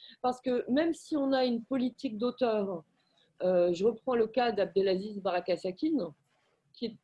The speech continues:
qui m'a été proposé par Xavier Lufin,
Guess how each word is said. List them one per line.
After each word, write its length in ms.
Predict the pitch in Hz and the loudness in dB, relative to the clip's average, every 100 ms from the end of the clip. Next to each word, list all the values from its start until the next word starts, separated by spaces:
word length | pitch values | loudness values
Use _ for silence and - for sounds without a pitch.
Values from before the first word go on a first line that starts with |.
| _ | _
qui 140 | 208 | -4
m'a 140 | 202 185 | 2 2
été 200 | 185 202 | 2 -4
proposé 680 | - 262 247 254 220 254 | -2 -4 -2 -4 -2 -4
par 200 | 254 196 | -2 -4
Xavier 360 | 175 202 190 214 | 0 0 0 -2
Lufin, 520 | 214 214 240 240 240 | -6 -8 -6 -4 -4